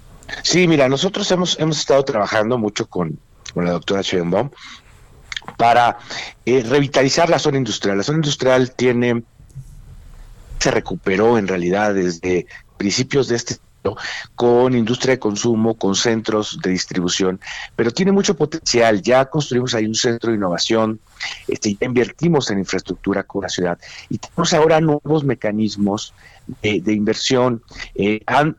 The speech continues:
que las propias empresas se encarguen de arreglar su entorno. Esto ya sucedió con, con Estafeta, ya sucedió con Bimbo, y tenemos una, una buena noticia porque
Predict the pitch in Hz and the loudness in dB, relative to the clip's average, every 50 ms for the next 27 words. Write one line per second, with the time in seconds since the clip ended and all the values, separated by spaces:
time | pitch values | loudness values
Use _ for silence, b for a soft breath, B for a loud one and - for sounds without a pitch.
0 | - - - 147 139 135 - - - 156 156 - 175 175 - - - 120 120 - | -8 -2 0 2 2 2 2 2 0 0 0 0 -2 -4 -4 -4 -2 -2 -2 -2
1 | - 127 131 131 - 131 - - 117 110 107 101 - - 123 123 123 117 113 98 | 0 0 0 0 -2 -4 -4 -2 -2 -2 -4 -4 -2 0 2 4 4 4 2 0
2 | 104 107 98 101 101 90 85 82 82 87 90 90 90 - - - _ _ - - | 0 -4 -2 -2 -2 -4 -4 -4 -4 -2 -2 -2 -2 -4 -8 -16 _ _ -16 -4
3 | - 98 98 98 90 90 85 78 - B B B B B B - 131 139 - - | -2 0 0 0 0 -2 -6 -8 -10 B B B B B B -4 -4 -2 -2 -2
4 | 165 147 151 165 160 160 175 175 - 135 117 117 123 127 123 127 - - 113 107 | -2 0 2 0 2 0 -2 -2 0 0 0 2 4 4 2 2 0 -2 -2 0
5 | 104 101 98 - - 95 95 95 - - 110 - 147 147 139 - - 135 139 139 | 0 -2 -2 -4 -4 -4 -4 -4 -6 -6 -4 0 0 0 0 0 -4 -6 -6 -8
6 | b b b b b - 135 143 - - 123 120 117 110 - - 104 101 107 123 | b b b b b -2 -2 0 2 2 2 2 2 0 0 -2 -4 -2 0 0
7 | 135 135 139 131 139 147 B B B B B B _ _ 170 190 180 - - 165 | 2 2 2 0 -2 -2 B B B B B B _ _ -2 -2 0 0 -2 0
8 | 170 170 175 180 175 - - - 151 151 160 160 160 160 160 - - - 120 127 | 2 2 2 2 0 0 -2 -2 0 2 2 4 4 4 4 2 0 -2 -2 0
9 | 143 143 135 135 139 147 156 147 - 147 139 - 175 165 143 - 139 143 135 135 | 0 0 0 -2 -4 -4 -4 -2 -2 -2 0 0 -2 -2 -2 0 0 0 0 0
10 | - - 147 151 156 147 | -2 0 0 0 0 -2